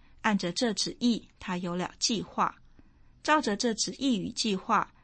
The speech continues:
他就创造了万有。我们已看过，神圣启示的中心路线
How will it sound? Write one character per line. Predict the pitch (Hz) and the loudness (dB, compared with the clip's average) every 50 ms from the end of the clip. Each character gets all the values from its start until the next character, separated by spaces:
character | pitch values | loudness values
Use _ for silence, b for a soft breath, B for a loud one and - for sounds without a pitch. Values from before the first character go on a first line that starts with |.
| b b b | b b b
他 | - - 196 185 | -8 -6 -4 -4
就 | 170 - 196 170 - | -2 -2 -2 -4 -4
创 | - - - 277 240 202 208 | -6 -4 -2 0 0 0 0
造 | - 233 202 180 | 0 0 0 0
了 | 175 196 - - - | -2 -4 -6 -6 -4
万 | 254 233 208 185 180 180 | -2 0 0 0 -2 -4
有。 | 190 - - - _ - - - - - - - - - - - - - - - - - - - - - - - - - - - - - - - - - - b b b b b b b b b b b - - - | -4 -6 -8 -12 _ -20 -20 -20 -20 -20 -20 -20 -20 -20 -20 -20 -20 -20 -20 -20 -20 -20 -20 -20 -20 -20 -20 -20 -20 -20 -20 -20 -20 -20 -20 -20 -20 -20 -20 b b b b b b b b b b b -20 -12 -6
我 | - 202 | -2 0
们 | 196 202 214 220 | 0 0 0 0
已 | 196 180 | -4 -6
看 | - - 262 233 202 196 | -4 -2 0 0 2 2
过， | - 220 214 185 - - b b b b b b | 2 2 0 0 0 -4 b b b b b b
神 | - - 226 226 | -6 -2 2 2
圣 | 240 - 349 311 | 2 2 2 0
启 | 269 - - 180 | 0 0 0 -2
示 | - - 220 | 0 0 0
的 | 196 190 180 | 0 -2 0
中 | - 254 247 254 | 2 4 4 6
心 | 247 - 247 240 240 | 6 6 6 6 6
路 | 240 247 214 | 6 4 2
线 | 202 - - 277 233 - - | 2 2 2 2 2 2 0